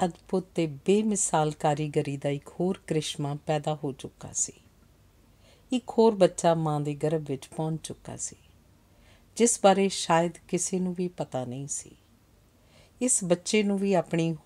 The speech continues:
ਹੋਂਦ ਦੇ ਆਰੰਭ ਵਿੱਚ ਹੀ ਅਜੀਬ ਜਿਹੇ ਮਾਹੌਲ ਦਾ ਸਾਹਮਣਾ ਕਰਨਾ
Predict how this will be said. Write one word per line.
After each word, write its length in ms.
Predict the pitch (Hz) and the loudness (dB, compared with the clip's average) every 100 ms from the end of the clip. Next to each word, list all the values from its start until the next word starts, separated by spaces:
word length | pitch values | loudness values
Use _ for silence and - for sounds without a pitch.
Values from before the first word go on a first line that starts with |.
| - | -2
ਹੋਂਦ 320 | 170 180 185 | 2 4 2
ਦੇ 240 | 180 165 156 | 0 2 2
ਆਰੰਭ 300 | 156 170 175 | 2 0 -2
ਵਿੱਚ 360 | 156 143 - | -4 -6 -10
ਹੀ 180 | 135 - - - - _ _ 185 | -10 -12 -20 -20 -20 _ _ -2
ਅਜੀਬ 460 | 175 175 214 233 | 0 0 0 0
ਜਿਹੇ 240 | 180 185 175 | 0 2 4
ਮਾਹੌਲ 460 | 175 160 160 147 | 2 0 0 0
ਦਾ 180 | 143 147 | 0 -2
ਸਾਹਮਣਾ 500 | 147 - 170 170 160 | -2 -4 -2 -2 -2
ਕਰਨਾ 420 | 156 151 131 131 | -4 -6 -6 -8